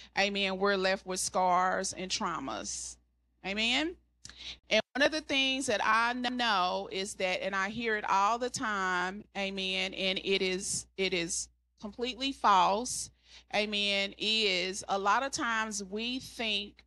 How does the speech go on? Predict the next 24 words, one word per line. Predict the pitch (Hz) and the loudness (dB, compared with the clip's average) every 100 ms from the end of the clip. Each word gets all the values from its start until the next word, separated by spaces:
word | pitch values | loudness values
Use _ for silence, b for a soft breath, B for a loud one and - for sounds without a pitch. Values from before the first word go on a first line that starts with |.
| _ | _
that | 196 180 175 | -2 -2 -2
we've | 196 208 196 | -2 -2 -2
learned | 190 190 202 214 180 175 185 226 233 226 _ - | 0 4 4 4 0 -2 -4 -6 -8 -10 _ -8
something | - 202 185 185 170 165 175 208 240 - _ _ _ _ _ | -2 0 0 -2 -4 -4 -4 -8 -10 -12 _ _ _ _ _
because | 190 - 190 190 202 | -2 2 2 4 2
we | 202 | 2
know | 196 190 185 - | 6 6 6 2
what | 185 185 | -2 -2
not | 185 190 175 - | 2 4 6 4
to | - 170 | -4 -4
do. | 165 139 117 175 - _ _ _ _ _ _ _ _ _ _ _ _ _ _ _ _ 190 | 0 0 -2 -8 -14 _ _ _ _ _ _ _ _ _ _ _ _ _ _ _ _ -6
Amen. | 208 220 233 262 302 - _ _ _ _ _ _ _ B B B - | 0 4 4 4 0 -8 _ _ _ _ _ _ _ B B B -6
You | 233 320 | 0 2
may | 294 247 254 294 | 2 4 2 2
know | 285 262 240 208 220 254 240 | -2 -2 2 6 6 4 2
what | 226 196 | 2 2
not | 190 185 185 208 - - | -2 0 2 2 -2 -6
to | 277 | -8
do, | 226 247 254 262 269 226 196 | -4 -4 -2 -2 -4 -6 -2
but | 196 180 | -2 -2
do | 214 220 | -6 -4
you | 214 202 | -6 -8
know | 202 190 180 175 170 - | -2 0 2 0 -6 -2
what | 202 208 | 4 4